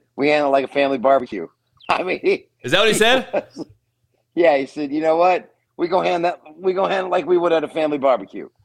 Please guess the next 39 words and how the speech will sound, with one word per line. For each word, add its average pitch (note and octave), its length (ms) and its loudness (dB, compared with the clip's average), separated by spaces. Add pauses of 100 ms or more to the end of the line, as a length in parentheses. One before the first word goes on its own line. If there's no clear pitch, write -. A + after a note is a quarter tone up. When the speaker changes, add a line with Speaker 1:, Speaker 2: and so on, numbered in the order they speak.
(320)
Speaker 1:
So B2+ 160 -4
let's B2+ 220 -8
just, C3+ 220 -12
you C3+ 100 -2
know, A#2+ 160 0
we'll, B2 220 -6
we'll B2+ 160 -8
take C#3 220 -2
care C3+ 100 2
of B2+ 60 2
that A2+ 80 4
in G#2+ 60 -6
a G#2+ 80 -4
minute." G2+ 300 -4
I G2+ 80 0
mean, B2 200 0
he C3 100 0
was A#2+ 140 -2
great. F#2+ 380 0
<laughs> - 40 -20
He - 80 -12 (100)
Speaker 2:
Yeah, G2 320 2
Speaker 1:
was, B2 240 -6
Speaker 2:
I - 360 -6 (200)
Speaker 1:
he, C3+ 160 0
he C#3 160 2
was C3 100 -2
great. A#2 260 0 (380)
So A#2 420 2 (200)
it G#3+ 120 0
is F3+ 140 0
what E3 140 2
it A#2+ 80 -6
is. A2 220 -12
You C#3+ 100 -6
know, C#3+ 140 -2
it's, - 160 -10
listen, B2+ 300 -12
it's, - 260 -14